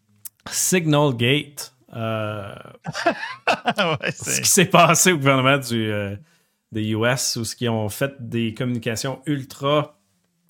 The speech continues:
Speaker 1: ultra secrète via Signal, puis ils ont ajouté des, évidemment des, euh, des journalistes, puis plein de monde qui avait pas rapport là-dedans. C'est arrivé deux fois. Euh, la
Speaker 2: Attends,
Speaker 1: deuxième, je pense
Speaker 2: live.
Speaker 1: qu'ils l'ont utilisé, mais, euh, sans nécessairement ajouter quelqu'un.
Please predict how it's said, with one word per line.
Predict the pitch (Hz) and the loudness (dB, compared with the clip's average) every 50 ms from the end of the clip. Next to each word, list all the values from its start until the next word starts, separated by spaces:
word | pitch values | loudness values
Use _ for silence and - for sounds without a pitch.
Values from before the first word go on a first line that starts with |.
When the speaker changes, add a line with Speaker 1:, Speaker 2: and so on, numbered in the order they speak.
| _ _ _ _ _ - | _ _ _ _ _ -2
Speaker 1:
ultra | 151 151 135 - - 151 143 | 0 0 0 2 2 2 4
secrète | - - 127 117 - 143 143 139 131 | 4 2 0 0 2 2 2 2 2
via | 120 120 120 123 127 127 | 0 2 4 4 4 4
Signal, | 123 - 123 120 120 123 131 135 127 | 2 2 0 2 4 4 4 2 2
puis | - - | 0 -2
ils | 117 | 0
ont | 110 | 0
ajouté | 110 110 104 101 - - 123 120 | 2 0 0 -2 -2 -2 0 0
des, | 113 110 101 98 - - - - - - - - - - _ _ _ _ _ _ _ _ _ - - | 2 0 0 -2 -6 -12 -20 -20 -20 -20 -20 -20 -20 -20 _ _ _ _ _ _ _ _ _ -6 -4
évidemment | - 101 107 110 113 - 120 113 120 113 | -2 -2 0 2 2 4 4 4 4 2
des, | 107 104 101 98 98 - | 2 0 0 -2 -2 -4
euh, | - - - - | -4 -4 -4 -4
des | 117 117 113 | -2 -2 -2
journalistes, | 107 113 113 107 110 104 101 104 113 110 - - | 0 0 0 2 2 0 2 0 0 0 -2 -6
puis | - - | -10 -14
plein | - - 120 113 | -8 -4 -2 0
de | 113 110 | 0 0
monde | 107 113 113 113 | 0 0 0 0
qui | 107 110 | 0 0
avait | 101 101 | -2 -2
pas | 98 - | -2 -2
rapport | 107 107 101 110 107 107 | -4 -2 -2 -2 -2 0
là-dedans. | 104 101 95 98 117 123 117 | -2 -2 -2 -2 -2 -2 -4
C'est | - - 123 | -2 -2 -4
arrivé | 113 104 117 120 | -2 0 0 0
deux | 110 107 127 131 131 | 0 2 2 2 2
fois. | 110 - - 123 120 123 135 139 147 143 135 - _ _ 151 | 0 -2 -2 0 2 2 4 2 2 -2 -4 -8 _ _ -6
Euh, | 139 131 143 147 | -4 -2 -2 0
la | 135 127 | 2 2
Speaker 2:
Attends, | 131 156 | 4 4
Speaker 1:
deuxième, | 175 170 151 170 190 196 | 4 6 6 4 4 4
je | 170 - | 4 4
pense | - 165 147 | 4 2 4
Speaker 2:
live. | - | 4
Speaker 1:
qu'ils | 165 | 4
l'ont | 151 143 | 4 4
utilisé, | 139 - 151 135 123 117 120 131 147 190 202 | 4 4 2 2 2 2 2 2 2 2 2
mais, | 143 120 113 110 110 | 2 2 2 2 2
euh, | 110 107 104 104 104 107 | 2 0 0 0 -2 -2
sans | 101 - - - 127 123 123 | -2 -2 -2 0 0 2 2
nécessairement | 123 120 113 - 127 113 - 120 107 110 120 | 2 0 0 0 -2 0 0 0 0 2 2
ajouter | 127 120 107 - - 127 123 | 2 0 -2 -2 -4 -4 -4
quelqu'un. | - 107 101 98 123 135 156 | -2 -4 -2 -2 -2 -2 -2